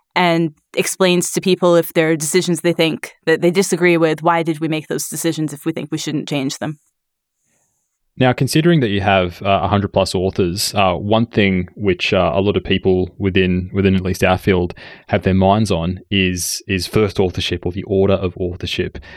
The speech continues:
Speaker 2: How are you solving the problem when it comes to, to crediting people for, uh, for the work when it comes to these massive, uh, massive collaborations?
Speaker 1: So, do you know about the credit framework?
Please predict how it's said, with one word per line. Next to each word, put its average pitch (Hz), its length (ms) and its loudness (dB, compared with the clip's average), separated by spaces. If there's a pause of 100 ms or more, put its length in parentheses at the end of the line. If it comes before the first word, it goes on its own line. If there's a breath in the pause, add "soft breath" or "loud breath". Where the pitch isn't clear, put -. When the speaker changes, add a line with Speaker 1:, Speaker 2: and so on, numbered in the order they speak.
(140 loud breath)
Speaker 2:
How 151 200 0
are 214 40 0
you 208 160 2
solving 104 380 2
the 90 80 0
problem 95 400 0
when 90 100 -2
it 80 120 -6
comes 90 280 -2
to, 85 220 0
to - 180 -12
crediting 92 400 2
people 90 340 -2
for, 92 540 0
uh, 92 240 4
for 95 140 0
the 95 80 0
work 95 320 2
when 92 80 2
it 80 80 -6
comes 92 220 0
to - 60 -4
these 92 200 2
massive, 90 500 -2
uh, 87 300 2
massive - 320 -2
collaborations? 87 840 -2 (1120 soft breath)
Speaker 1:
So, 240 240 -6 (160)
do 247 100 -4
you 269 80 4
know 302 120 6
about 311 180 -2
the 262 240 4
credit 262 320 -2
framework? 165 540 -4